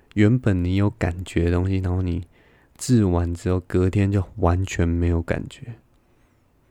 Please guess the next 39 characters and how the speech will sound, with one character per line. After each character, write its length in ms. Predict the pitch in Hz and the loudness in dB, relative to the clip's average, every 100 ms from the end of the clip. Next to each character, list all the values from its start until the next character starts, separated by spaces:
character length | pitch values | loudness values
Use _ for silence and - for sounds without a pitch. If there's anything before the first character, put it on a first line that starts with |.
| _ _ - | _ _ -18
<laughs> 1900 | - - - - - _ _ _ - _ _ - - _ - _ _ _ - | -14 -14 -18 -20 -20 _ _ _ -20 _ _ -20 -20 _ -20 _ _ _ -8
你 120 | 95 | -2
知 80 | 92 | 2
道 120 | 110 | 4
那 100 | 117 | 4
种 180 | 113 92 - - | 2 0 -6 0
针 320 | 117 113 117 | 2 4 2
灸、 320 | - - - - - | 0 -4 -6 -14 -2
针 240 | 123 127 | 2 4
灸 300 | 127 113 107 | 4 2 4
的 120 | 101 92 | 4 0
那 80 | |
种 220 | 98 90 87 - _ _ _ _ - - - _ _ _ _ - - - | -2 -2 -6 -14 _ _ _ _ -20 -20 -20 _ _ _ _ -20 -20 -20
神 400 | - 98 98 123 | 0 4 6 4
奇 280 | - 98 92 | 0 -2 0
的 100 | 98 | 0
感 220 | 107 107 | -2 -4
觉， 240 | - - - | -6 -10 -4
真 140 | 117 | 0
的 120 | 131 | 0
太 180 | 127 131 | 0 -2
特 260 | - 113 95 | 0 0 0
别 200 | - - | -2 -6
了。 140 | - | -6
就 140 | - 123 | -6 0
是， 200 | 123 117 - - - _ _ _ _ - - - - - _ | 0 -2 -10 -20 -20 _ _ _ _ -20 -20 -20 -20 -20 _
难 200 | 95 107 | 2 2
怪 180 | 135 147 | 6 4
就 140 | 127 131 | 4 4
是 100 | 135 | 2
以 120 | 90 | 0
前 240 | - 90 | -2 -2
那 80 | 107 | 0
种 160 | 107 87 | 0 0
中 320 | - 104 101 | 0 2 2
医 180 | 101 101 | 0 0
的 120 | 92 | 0
那 100 | 92 | 0
种 240 | 92 90 | -2 -4